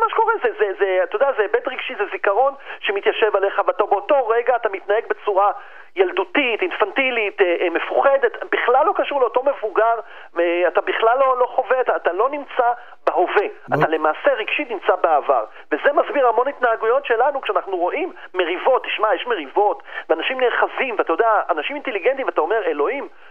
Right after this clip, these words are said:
Speaker 1: למה
Speaker 2: במה?
Speaker 1: הוא מדבר
Speaker 2: במה הם
Speaker 1: ככה?"
Speaker 2: נאחזים עכשיו? אין פה מה לאחוז.
Speaker 1: אין
Speaker 2: אז הם
Speaker 1: פה
Speaker 2: לא
Speaker 1: עם מי
Speaker 2: נאחזים
Speaker 1: לדבר
Speaker 2: בסיטואציה.
Speaker 1: בכלל.
Speaker 2: אה.
Speaker 1: יניב, אין מי לדבר, אתה מדבר כרגע עם ילד בן חמש, אין לך מה לדבר
Speaker 2: אבל,
Speaker 1: איתו.
Speaker 2: אבל
Speaker 1: הוא,
Speaker 2: תראה,
Speaker 1: הוא לא
Speaker 2: אנחנו,
Speaker 1: שם.
Speaker 2: אנחנו חייבים לסיים, אנחנו לא נעשה פינת המשך לזה, אבל
Speaker 1: אוקיי.
Speaker 2: העובדה היא שיש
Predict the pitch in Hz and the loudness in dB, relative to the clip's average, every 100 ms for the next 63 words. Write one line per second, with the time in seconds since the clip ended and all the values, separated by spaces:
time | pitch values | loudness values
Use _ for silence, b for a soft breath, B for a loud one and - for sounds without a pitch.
0 | 135 147 180 233 262 349 233 190 214 277 | -2 2 4 6 6 6 4 4 4 2
1 | 320 330 302 294 381 381 - 285 302 330 | 4 2 2 -2 -4 -4 -4 -4 -4 -6
2 | 330 330 330 - 381 349 285 147 - - | -2 0 0 2 4 6 6 0 -10 -20
3 | - 214 220 208 311 311 320 311 277 277 | 0 2 4 2 2 2 2 2 2 2
4 | 294 254 254 254 202 185 151 120 - - | 4 4 4 2 2 2 -2 -4 -14 -20
5 | - - 165 214 262 254 285 294 302 294 | -6 -4 0 0 2 0 0 0 2 2
6 | 294 254 226 226 262 294 277 269 269 277 | 2 0 -2 0 0 2 2 2 0 0
7 | 285 269 285 285 240 - 262 262 180 285 | -2 -2 0 -2 -2 -2 0 2 2 2
8 | 180 254 143 156 160 208 254 - 175 233 | 2 -2 -2 -2 -2 -2 -2 0 0 0
9 | 269 226 170 165 139 147 185 202 - 180 | 0 -2 -2 -4 -8 -8 -8 -10 -10 -8
10 | 165 151 151 - 175 160 160 - 185 165 | -6 -4 -6 -8 -12 -10 -12 -10 -8 -6
11 | 139 123 131 135 135 123 127 - 208 262 | -6 -4 -4 -2 -2 -4 -6 -2 0 2
12 | 226 - 175 208 - | 0 -4 -2 -4 -4